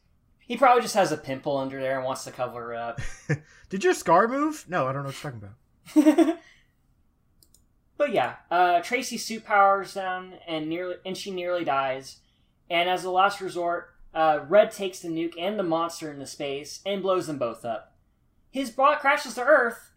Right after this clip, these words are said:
Speaker 1: and he's totally fine. Now,
Speaker 2: Like,
Speaker 1: don't
Speaker 2: that
Speaker 1: worry
Speaker 2: was
Speaker 1: about
Speaker 2: actually
Speaker 1: it.
Speaker 2: a pretty dope solution. Like, he just, he grabs the nuke and, like, shoves it into the, the monster,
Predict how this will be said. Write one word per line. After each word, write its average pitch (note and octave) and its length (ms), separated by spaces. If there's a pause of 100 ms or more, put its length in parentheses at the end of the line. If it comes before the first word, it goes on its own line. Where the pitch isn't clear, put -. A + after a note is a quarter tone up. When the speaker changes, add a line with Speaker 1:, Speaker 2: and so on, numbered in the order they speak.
Speaker 1:
and D4+ 60
he's D4 140
totally A#3+ 240
fine. B2 360 (920)
Now, B3+ 80
Speaker 2:
Like, A#3+ 100
Speaker 1:
don't A#3 120
Speaker 2:
that A3 80
Speaker 1:
worry C#4 100
Speaker 2:
was B3+ 80
Speaker 1:
about B3 80
Speaker 2:
actually B3 220
Speaker 1:
it. A3 80
Speaker 2:
a F3 40
pretty G3 300
dope C#3+ 240
solution. E3 760
Like, D3 140
he F3+ 80
just, E3+ 180
he E3+ 120
grabs D#3 360
the F3+ 80
nuke D3 260
and, C#3+ 100
like, B2+ 160
shoves F3+ 540
it E3+ 120
into C#3+ 340
the, B2+ 500
the C3+ 120
monster, C#3+ 580